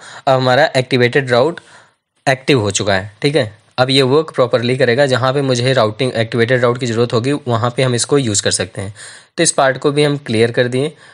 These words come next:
इसको यहाँ सिलेक्ट किया और यहाँ से क्लियर कर दिया, ठीक है। नेक्स्ट है क्रिएट सर्च कंपोनेंट।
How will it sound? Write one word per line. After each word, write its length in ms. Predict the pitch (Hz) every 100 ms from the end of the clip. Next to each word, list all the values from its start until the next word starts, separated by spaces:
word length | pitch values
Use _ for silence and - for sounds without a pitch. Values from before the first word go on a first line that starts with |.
| _ _
इसको 160 | 120 123
यहाँ 180 | 117 117
सिलेक्ट 300 | - 120 117
किया 160 | 135 151
और 100 | 165
यहाँ 160 | 113 104
से 140 | 156
क्लियर 280 | - 107 98
कर 140 | 92
दिया, 180 | 90 90
ठीक 140 | 151
है। 100 | 175 - - - - _ -
नेक्स्ट 280 | 135 160 -
है 160 | 175 208 _ _ -
क्रिएट 300 | 135 143 143
सर्च 320 | - 127 147 143 - - - - _ _ 127
कंपोनेंट। 460 | 113 117 92 82